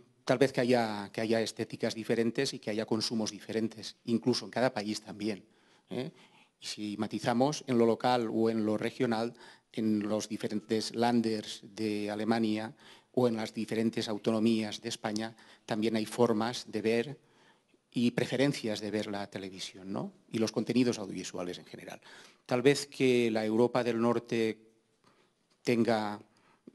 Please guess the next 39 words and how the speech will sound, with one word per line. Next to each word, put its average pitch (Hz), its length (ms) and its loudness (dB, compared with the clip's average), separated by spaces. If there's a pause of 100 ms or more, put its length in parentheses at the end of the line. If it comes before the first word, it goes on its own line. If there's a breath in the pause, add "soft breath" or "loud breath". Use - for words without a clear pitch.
(200)
aún 123 280 8
unas 120 220 2
preferencias 120 640 -2
por 113 140 -2
unos 110 240 2
macrogéneros, 110 800 -2
en 113 80 -8
este 104 200 -8
sentido 107 560 -2 (340 loud breath)
la 113 120 0
ficción 113 460 2
está 110 420 -4 (220)
fortalecida, 127 880 -4
las 104 160 -6
serializaciones 104 880 -4
y 107 60 -10
demás, 120 400 -2 (800 loud breath)
como 113 160 2
una 123 120 6
televisión, 120 800 4
y 104 40 -6
siempre 117 360 -2
ha - 20 -2
sido 120 280 2
la 110 100 0
ficción 110 380 -4
una 107 120 0
televisión 101 520 -4
más 104 220 -4
de 110 80 -14
calidad. 110 420 -4 (960 soft breath)
El 135 160 4
entretenimien-, 123 560 6
el 123 180 6
entretenimiento 120 840 4
después 117 320 2
de 120 80 2
la 117 100 2
digitalización 107 1080 -2